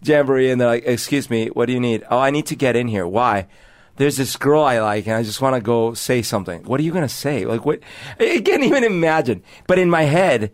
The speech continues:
it was all being, like, thought through. I'm like, "Maybe I should just go. Tell her how I feel." Blah, blah, blah, right? These grandiose gestures from movies. Um, well, when, you know, she finally returned from the jamboree, oh, and I,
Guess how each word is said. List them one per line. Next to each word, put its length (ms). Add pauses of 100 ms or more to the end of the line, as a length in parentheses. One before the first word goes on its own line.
(300)
it 100
was 140
all 160
being, 320
like, 280
thought 500
through. 220
I'm 100
like, 180 (320)
"Maybe 200
I 20
should 200
just 260
go. 400 (420)
Tell 300
her 120
how 160
I 100
feel." 540 (320)
Blah, 200
blah, 100
blah, 140
right? 200
These 180
grandiose 540
gestures 480
from 220
movies. 320 (520)
Um, 500 (560)
well, 240
when, 360
you 140
know, 100
she 140
finally 320
returned 520
from 220
the 80
jamboree, 460
oh, 100
and 140
I, 140